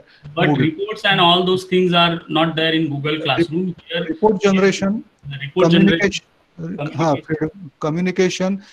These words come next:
Speaker 2: is, uh, with higher, uh, facility. The, the, if the modes of communications, number one, uh, facilities of communication, facility of getting feedback, evaluation methods, uh, those are,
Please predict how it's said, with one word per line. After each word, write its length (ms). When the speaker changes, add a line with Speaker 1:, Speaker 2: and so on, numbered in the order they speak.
Speaker 2:
is, 380
uh, 480
with 280
higher, 720
uh, 480
facility. 600
The, 500
the, 160
if 160
the 160
modes 400
of 180
communications, 760
number 280
one, 220
uh, 320
facilities 680
of 160
communication, 680
facility 400
of 140
getting 260
feedback, 520
evaluation 580
methods, 520
uh, 400
those 300
are, 280